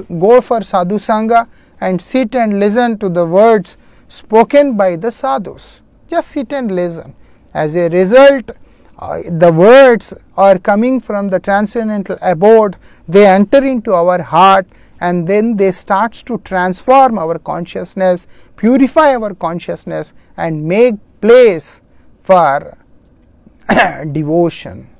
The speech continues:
One must always follow the preceptor's instructions which are given for his spiritual uplift. If the, a spiritual master gives all his instructions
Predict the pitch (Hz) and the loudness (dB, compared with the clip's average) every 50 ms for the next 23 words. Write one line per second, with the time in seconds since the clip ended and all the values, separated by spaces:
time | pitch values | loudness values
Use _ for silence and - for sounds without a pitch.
0 | - _ _ _ _ _ _ _ _ _ _ _ _ _ _ _ _ _ _ _ | -20 _ _ _ _ _ _ _ _ _ _ _ _ _ _ _ _ _ _ _
1 | _ _ _ _ _ - 165 196 226 247 262 269 269 - - - 233 226 233 240 | _ _ _ _ _ 0 2 2 4 4 4 2 2 2 2 4 4 4 4 4
2 | 240 262 254 247 - - - 226 220 233 247 262 262 233 202 160 - 139 143 165 | 4 4 4 2 2 -2 0 4 6 6 6 6 6 4 2 2 -2 -4 -6 -4
3 | 156 - 202 196 - 269 269 233 - - 240 233 202 - - 208 208 196 202 - | -2 0 -2 0 4 2 2 2 2 -2 -2 -2 -2 -6 -6 -4 -2 -2 -2 -4
4 | - - 269 269 262 - - 175 143 - - - - _ _ _ _ _ _ _ | 0 0 0 0 0 -4 -12 -12 -12 -12 -16 -20 -20 _ _ _ _ _ _ _
5 | _ _ - 147 170 202 190 - - - - 190 196 202 208 202 190 156 147 185 | _ _ -4 0 0 0 0 0 -6 -6 -2 2 4 4 4 2 2 0 0 0
6 | 220 220 262 262 262 233 - - 185 175 175 170 202 196 185 - - - 175 175 | 2 4 4 2 2 0 0 2 2 2 2 -2 -4 -4 -4 -6 -4 -2 -2 -2
7 | 190 185 - - 220 202 202 - - - 165 151 _ _ - 180 165 147 - _ | -2 -6 -8 -8 -6 -6 -6 -8 -8 -8 -8 -8 _ _ -6 -6 -6 -6 -6 _
8 | _ - - - _ _ _ _ _ _ - 151 156 147 180 180 185 202 190 185 | _ -20 -20 -20 _ _ _ _ _ _ -10 -10 -6 -2 -2 0 0 0 0 -2
9 | - - 214 214 226 233 220 - 269 240 233 208 202 208 220 226 214 - - 247 | -2 -4 -4 -2 -2 -4 -4 -2 -4 -2 -2 -2 -2 0 -2 -2 -4 -6 -4 -4
10 | 226 214 180 170 202 226 226 214 - 214 196 196 214 226 220 226 226 208 202 185 | -4 -4 -4 -4 -4 -4 -4 -6 -6 -4 0 0 0 0 0 -2 -4 -4 -4 -6
11 | 180 180 - - - - 226 214 - - 220 226 220 208 - | -6 -6 -8 -8 -8 -8 -8 -8 -6 -4 -2 -2 -2 -4 -8